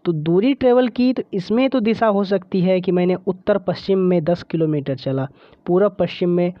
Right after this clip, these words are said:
जो भी है, उत्तर दक्षिण, किसी भी दिशा में मैंने दस किलोमीटर चला। तो इस तरह से आप समझ सकते हैं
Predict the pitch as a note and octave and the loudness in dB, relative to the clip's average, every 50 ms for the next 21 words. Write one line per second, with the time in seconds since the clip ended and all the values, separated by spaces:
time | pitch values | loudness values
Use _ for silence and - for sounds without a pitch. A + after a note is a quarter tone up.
0 | - - - - - - - _ _ _ _ _ - F3+ G3+ G#3+ A#3 B3+ A#3+ A3 | -18 -20 -20 -20 -20 -20 -20 _ _ _ _ _ -2 0 0 2 2 2 4 4
1 | G#3+ A3 B3 D#4+ - _ - F#3 - - F#3 E3+ D#3+ F3 F3 - - G#3+ A3+ C4+ | 4 2 2 0 -4 _ -12 -8 -4 -2 0 0 0 -2 -2 -2 -2 -2 -2 -2
2 | - _ _ _ _ _ _ _ _ - A#3+ A#3+ - - D#4+ C4 C4+ B3+ F#3+ G#3 | -4 _ _ _ _ _ _ _ _ -4 -4 -2 0 0 0 2 2 2 2 0
3 | F#3 - G3+ G3 G3 F#3+ F3+ E3+ D#3+ F3+ G#3 F#3 F3 E3+ - - - - D3 C#3+ | 0 0 0 2 2 2 2 2 2 0 0 0 0 -2 -2 -4 -6 -4 -4 -2
4 | C#3 C#3 C3 C#3 C3+ C3 C3 - C3+ C3 C3 C3+ C3 _ _ _ _ _ _ _ | -2 -4 -4 -4 -6 -6 -6 -4 -4 -4 -4 -6 -8 _ _ _ _ _ _ _
5 | _ _ _ _ _ _ _ - - - F3+ - - - G3+ G3+ - - G3 F3+ | _ _ _ _ _ _ _ -8 -6 -6 -6 -6 -2 -2 -2 0 0 0 -2 -2
6 | - - D#3 D3 - - - C#3+ - - - C#3+ C#3+ D#3+ G3+ A3+ | -2 -4 -4 -4 -4 -6 -8 -10 -8 -8 -6 -4 -4 -2 -4 -4